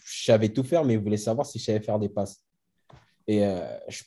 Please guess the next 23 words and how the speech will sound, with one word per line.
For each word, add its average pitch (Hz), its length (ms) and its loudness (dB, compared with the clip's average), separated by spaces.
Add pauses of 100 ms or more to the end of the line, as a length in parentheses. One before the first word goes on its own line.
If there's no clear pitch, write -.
(140)
et 107 120 2
c'est 113 180 0
là 156 120 10
qu'en 127 160 4
fait, 117 260 0
ils 107 180 2
m'ont 110 160 2
signé 117 520 2
parce 101 220 -6
qu'ils 110 260 0
ont 104 60 2
été 104 160 0
impressionnés 110 540 0
par 98 160 2
les 98 80 2
passes 110 220 0
que 107 100 -4
je - 80 -10
faisais. 123 320 -2 (200)
Pick 113 220 -2
and 104 160 2
roll, 117 500 6 (520)
passe 120 260 6